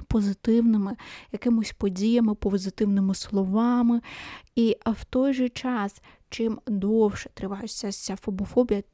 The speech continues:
тим частіше, більш інтенсивніше вона проявляється і стає ось такою частою, частою, частою, частою.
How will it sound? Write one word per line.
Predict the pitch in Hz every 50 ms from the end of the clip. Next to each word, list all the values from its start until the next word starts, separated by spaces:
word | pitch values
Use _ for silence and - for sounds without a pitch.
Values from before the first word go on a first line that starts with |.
| _ _
тим | - 220 214 - - _ _ _ _ -
частіше, | 214 208 - - - - _ - - 226 220 226 226 - - - - - - _ _ - - - - - - -
більш | 226 196 - -
інтенсивніше | 233 208 202 - - 208 196 190 - - - - 202 208 214 226 226 226 220 214 208 202 202 - - - - - -
вона | 233 196 208 202 214 220 220
проявляється | - - - - 220 220 220 214 214 190 202 196 208 214 226 226 220 220 214 - 214 208 - - - - 208 -
і | - 208
стає | 185 - - 226 220 226
ось | 214 208 -
такою | - 226 - - 208 202
частою, | - - - 214 233 233 240 - - - 226 220
частою, | 220 _ - 233 226 220 220 - - - 226 214
частою, | - - 208 214 208 214 - - - - 240 254 -
частою. | - 233 - - 208 - - - - - 95 -